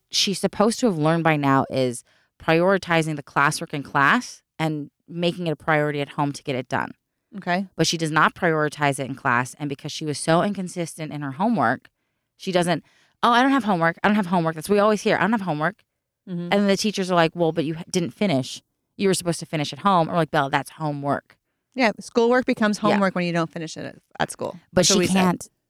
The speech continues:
Speaker 1: and for many reasons, she can't manage it. And at the same time,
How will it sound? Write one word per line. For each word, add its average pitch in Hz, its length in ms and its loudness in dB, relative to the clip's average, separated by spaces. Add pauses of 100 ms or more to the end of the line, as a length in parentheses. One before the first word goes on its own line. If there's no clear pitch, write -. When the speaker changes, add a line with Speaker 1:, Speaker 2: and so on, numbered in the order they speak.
(140)
Speaker 1:
and 226 180 2
for 302 160 4
many 262 300 4
reasons, 160 480 0
she - 260 -6
can't 202 260 -2
manage 139 340 -2
it. 151 160 -4
And 180 120 -4
at 170 60 -10
the 170 80 -12
same 190 260 -6
time, 180 420 0